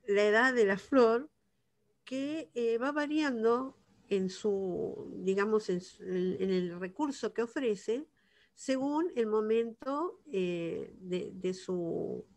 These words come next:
evolución. Por ejemplo, en el momento en que está, mm, disponible para ser fertilizada, es el momento en que hay mayor secreción de néctar. Y cuando ha sido fertilizada, ya se polinizó,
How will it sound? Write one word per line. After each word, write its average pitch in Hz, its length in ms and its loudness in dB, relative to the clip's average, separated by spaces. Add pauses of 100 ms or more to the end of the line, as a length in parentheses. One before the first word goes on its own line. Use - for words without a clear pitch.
(260)
evolución. 185 680 2 (100)
Por 180 160 0
ejemplo, 185 640 -6
en 170 80 -2
el 175 80 0
momento 180 420 2
en 170 100 -6
que 165 400 -6 (840)
está, 190 640 0
mm, 175 420 -6
disponible 208 720 2
para 175 220 -4
ser 214 240 -4
fertilizada, 220 1000 -4 (400)
es 254 260 -2
el 277 100 -2
momento 262 560 -4
en 220 220 0
que 240 480 0
hay 214 240 0
mayor 208 460 -4
secreción 185 540 -6
de 175 100 -4
néctar. 160 480 -8 (600)
Y 294 380 0 (120)
cuando 208 540 2
ha 208 80 -2
sido 196 440 -2
fertilizada, 262 840 -2
ya 196 200 -4
se 175 200 -8
polinizó, 262 880 -2